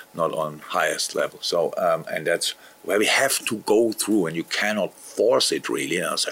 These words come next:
"Come on, be more confident." So that doesn't work. So we have to help the boys with different things, and that's what we do. And in a home game, a massive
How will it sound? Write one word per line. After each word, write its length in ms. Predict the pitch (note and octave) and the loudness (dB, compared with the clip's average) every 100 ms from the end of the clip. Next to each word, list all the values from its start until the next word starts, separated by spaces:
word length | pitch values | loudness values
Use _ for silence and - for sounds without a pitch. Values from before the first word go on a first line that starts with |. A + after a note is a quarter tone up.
| - | -4
"Come 120 | - | -2
on, 120 | - - - - - _ | -2 -4 -12 -12 -20 _
be 120 | A#2+ A2 | -4 -2
more 160 | F#2 | -2
confident." 420 | G2+ F2+ E2+ E2+ - _ - - - | -2 -6 -10 -18 -20 _ -20 -20 -8
So 200 | E2+ - | -8 -4
that 120 | G#2 G2 | 0 2
doesn't 280 | E2+ - | 0 -2
work. 180 | - - - - | -6 -8 -14 -8
So 220 | - G2 | 0 2
we 120 | E2+ | 2
have 320 | - A#2 - - | 0 0 0 2
to 80 | |
help 240 | F2+ F#2 - | 2 2 2
the 60 | |
boys 380 | E2 F2 E2+ - | 2 2 2 0
with 240 | F2 - - | -2 -2 0
different 440 | F#2+ - F#2 E2 | 0 0 -6 -4
things, 360 | E2 C#2+ - - F2+ F2 - | -6 -4 -6 -4 -6 -6 -6
and 100 | F2+ | -4
that's 140 | - | -2
what 80 | F2 | -2
we 100 | F#2 | -2
do. 280 | F2 G2 F2 - - - - - - | 2 2 0 -12 -20 -20 -20 -12 -4
And 140 | F2 | -2
in 120 | F2 D#2+ | -2 -2
a 40 | |
home 300 | D2+ F#2+ A2 | 2 2 4
game, 300 | A#2 C3 C#3+ - - - - | 4 4 0 -8 -14 -14 -12
a 60 | D2+ | -10
massive 680 | D2+ D#2+ G2+ - A#2+ - | -4 0 2 4 2 0